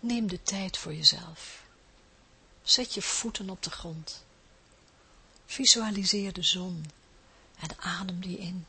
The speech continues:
en verbind dat met je eigen zonnelicht. Met de zon die je zelf bent. Het sterke licht dat jij bent, het goddelijke dat jij zelf bent.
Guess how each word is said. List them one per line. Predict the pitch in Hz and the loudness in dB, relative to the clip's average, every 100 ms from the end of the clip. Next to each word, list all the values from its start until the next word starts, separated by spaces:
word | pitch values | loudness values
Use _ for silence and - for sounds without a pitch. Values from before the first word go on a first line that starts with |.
| - | -14
en | - 156 | -14 -8
verbind | - 175 - - 220 214 | -6 -8 -4 0 2 0
dat | 175 - | -4 -6
met | 180 - | -8 -8
je | - | -6
eigen | 190 208 247 - 196 | -4 -2 -4 -6 2
zonnelicht. | 214 202 180 175 165 - - - - - - - - - - - - - - - - - - - - - - - - - - - | 2 2 -4 -6 -8 -10 -14 -14 -20 -20 -20 -20 -20 -20 -20 -20 -20 -20 -20 -20 -20 -20 -20 -20 -20 -20 -20 -20 -20 -20 -20 -14
Met | - | -10
de | 156 | 2
zon | - 185 226 220 | 4 4 0 -2
die | 170 | 2
je | 165 | 6
zelf | - 175 180 - | 8 6 -4 -6
bent. | 175 170 - - - - - - - - - | -8 -8 -8 -12 -16 -20 -20 -20 -20 -20 -18
Het | 190 - | 2 10
sterke | - - 214 220 233 - - - | 10 10 4 -4 -4 -8 -10 -12
licht | 156 175 214 - 165 | -4 0 0 -2 -6
dat | 156 | -6
jij | 165 165 | -6 -6
bent, | 151 156 - | -8 -8 -6
het | - | -6
goddelijke | - - 226 208 - | -6 -6 -4 -6 -6
dat | 180 175 | -6 -6
jij | 175 165 | 2 4
zelf | 170 175 - | 4 2 -8
bent. | 170 165 175 | -12 -12 -12